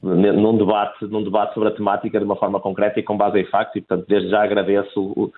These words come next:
o facto de estarmos aqui a, a ter este, este tipo de conversa. Eu, se calhar, acho que era importante começar por, por desmistificar a, a narrativa,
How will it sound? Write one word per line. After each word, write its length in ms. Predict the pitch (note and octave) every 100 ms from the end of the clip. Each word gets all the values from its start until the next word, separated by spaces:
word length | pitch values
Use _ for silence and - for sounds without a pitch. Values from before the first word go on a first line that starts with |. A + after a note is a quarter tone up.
| - - - -
o 60 | -
facto 220 | G#2+ -
de 40 |
estarmos 320 | - G#2 G#2
aqui 260 | G#2+ G#2+ A2
a, 380 | G2 G2+ - G2
a 40 |
ter 200 | - A2
este, 240 | G#2+ - A2
este 200 | - -
tipo 220 | A2+ -
de 80 | G2+
conversa. 580 | - F#2+ D#2+ - - - - - - -
Eu, 300 | - C3 C#3+
se 80 | C#3+
calhar, 240 | C#3+ C3+
acho 180 | C3 -
que 60 |
era 80 | C3
importante 580 | B2+ B2 - A#2 A#2 A#2+
começar 500 | - B2 - A2+ A2+
por, 160 | A#2 A2
por 180 | A2+ A2
desmistificar 800 | A2+ A#2 - G#2+ G#2+ - F2 F2+
a, 420 | F#2+ G2 F#2+ G#2
a 40 |
narrativa, 840 | G#2+ G#2 G#2+ G2 G2 F#2+ G2+ G#2